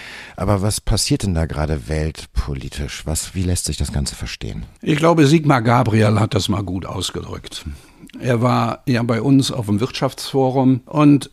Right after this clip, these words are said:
Speaker 2: dort hat er eine Rede gehalten, die dann den Beinamen Venedig-Rede erhalten hat.
Speaker 1: Äh, weil der Cappuccino in Venedig so teuer ist auf dem Markusplatz oder, äh, was hat das Ganze mit der Weltwirtschaft zu tun?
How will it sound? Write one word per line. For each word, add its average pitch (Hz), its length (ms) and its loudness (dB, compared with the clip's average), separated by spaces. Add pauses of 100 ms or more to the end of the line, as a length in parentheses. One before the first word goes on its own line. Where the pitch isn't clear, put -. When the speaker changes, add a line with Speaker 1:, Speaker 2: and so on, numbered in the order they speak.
Speaker 2:
dort 180 360 0
hat 156 180 -4
er 143 480 -2
eine 127 300 2
Rede 165 300 4
gehalten, 120 880 0
die 120 240 -4
dann 127 260 6
den 113 300 4
Beinamen 139 880 4
Venedig-Rede 117 1300 4
erhalten 78 720 -8
hat. - 420 -12 (100)
Speaker 1:
Äh, 87 140 2
weil 87 140 2
der 87 120 2
Cappuccino 110 760 0
in 101 320 0
Venedig 101 440 2
so 95 140 0
teuer 95 380 2
ist 110 180 0
auf 98 120 0
dem 87 180 0
Markusplatz 113 800 2
oder, 101 400 2
äh, 98 240 2
was - 300 2
hat 120 120 0
das 110 160 2
Ganze 95 340 0
mit 95 140 -2
der 87 200 0
Weltwirtschaft 76 760 -4
zu - 120 -8
tun? 71 280 -6